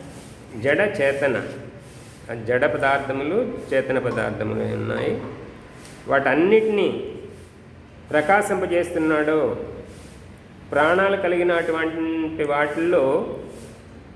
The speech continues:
పరమాత్మ తన లోపల నుండి ఎలాగ ప్రేరణ కలిగిస్తూ వ్యవహారం చేయిస్తున్నాడు, అలాగే ప్రాణము లేనటువంటి జడ పదార్థములు ఏవైతే ఉన్నాయో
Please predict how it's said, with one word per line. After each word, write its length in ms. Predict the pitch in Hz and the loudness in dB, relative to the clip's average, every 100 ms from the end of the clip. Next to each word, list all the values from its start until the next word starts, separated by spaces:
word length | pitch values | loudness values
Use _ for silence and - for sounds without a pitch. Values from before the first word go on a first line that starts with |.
| - - - - - | -18 -18 -18 -16 2
పరమాత్మ 640 | 147 170 190 196 175 151 110 - - - - 143 | 4 6 4 4 2 0 -2 -8 -14 -16 -12 -4
తన 140 | 156 | 0
లోపల 320 | 151 175 185 | 2 2 2
నుండి 600 | 175 175 170 175 175 - - | 2 4 4 2 0 -6 -6
ఎలాగ 340 | 135 160 175 180 | 0 2 2 2
ప్రేరణ 420 | 147 143 165 170 | 0 2 2 2
కలిగిస్తూ 520 | 160 165 165 165 165 | 2 0 0 -2 0
వ్యవహారం 520 | 143 131 143 156 151 143 | 2 2 0 0 -2 -2
చేయిస్తున్నాడు, 580 | 139 - 139 131 127 | -4 -4 -2 0 2
అలాగే 240 | 127 147 170 | 2 2 0
ప్రాణము 540 | - 143 147 175 180 | 0 2 4 4 4
లేనటువంటి 1300 | 175 175 175 175 175 - 170 165 160 160 151 131 127 113 | 4 4 4 4 0 0 0 2 2 0 -2 -4 -6 0
జడ 160 | 139 | 0
పదార్థములు 680 | 156 160 151 147 131 127 110 - - - - - - - - - - - - - - - 113 | 2 2 4 4 0 -2 -4 -6 -12 -16 -18 -12 -10 -10 -12 -16 -18 -18 -20 -18 -14 -6 2
ఏవైతే 400 | 151 170 170 160 | 6 6 4 2
ఉన్నాయో 760 | 151 147 147 151 190 214 107 | 2 2 2 2 2 2 0